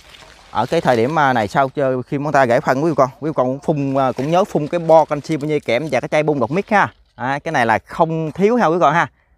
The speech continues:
À, không, không được thiếu ở cái giai đoạn mà chúng ta, à, lấy một cái, à, cơ đột mới,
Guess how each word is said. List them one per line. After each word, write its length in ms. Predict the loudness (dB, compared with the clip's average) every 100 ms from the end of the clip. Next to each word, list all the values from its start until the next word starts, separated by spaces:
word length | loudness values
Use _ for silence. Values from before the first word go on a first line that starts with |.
| -10
À, 160 | -8
không, 380 | -2 -2 -2 -6
không 180 | -6 -4
được 80 | -2
thiếu 200 | -2 0
ở 200 | -2 -2
cái 120 | -2
giai 140 | 0
đoạn 200 | 0 0
mà 120 | -4
chúng 160 | -8 -4
ta, 200 | 0 -2 -4 -20 _
à, 640 | -12 -8 -6 -6 -8 -8 -4
lấy 160 | -2 0
một 180 | -2 -2
cái, 180 | -2
à, 140 | 0 0
cơ 160 | 0
đột 200 | 0 0
mới, 260 | 2 0 0